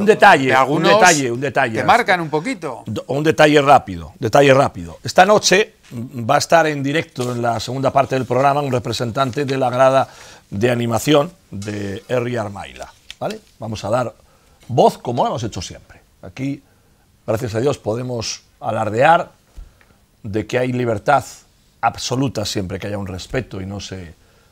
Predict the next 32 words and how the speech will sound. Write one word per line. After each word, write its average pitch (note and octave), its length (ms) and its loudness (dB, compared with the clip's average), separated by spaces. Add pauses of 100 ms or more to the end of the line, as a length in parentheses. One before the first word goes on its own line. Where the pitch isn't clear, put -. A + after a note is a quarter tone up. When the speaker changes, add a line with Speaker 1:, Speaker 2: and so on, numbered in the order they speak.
(160)
Speaker 1:
pasen G#2+ 300 -4
las F#2 160 -8
líneas. B2+ 400 -6 (360)
Tenemos, A2 500 -6 (500)
eh, A2 200 -10
la G2+ 200 -6
costumbre D#3 500 -6
de, G#2+ 360 -6 (140)
de G2 280 -12
a F#2+ 100 -10
todo C3+ 240 -6
el B2 60 -8
mundo C3 280 -8
que G2 140 -14
quiere B2 180 -8
participar, A2 680 -6 (400)
que B2 120 0
lo A#2+ 160 2
haga C3 300 0
con, G2 480 -6
con F#2 300 -8
el E2+ 180 -8
respeto C#3+ 600 -4
y A#2+ 120 -4
la, F#2+ 320 -4 (680)
eh, F#2 460 -6 (280)
que, G2 240 -6
que - 300 -20
desde F#2+ 220 -8
luego A2+ 180 2
agradecemos G#2+ 640 -4
enormemente. F2+ 600 -14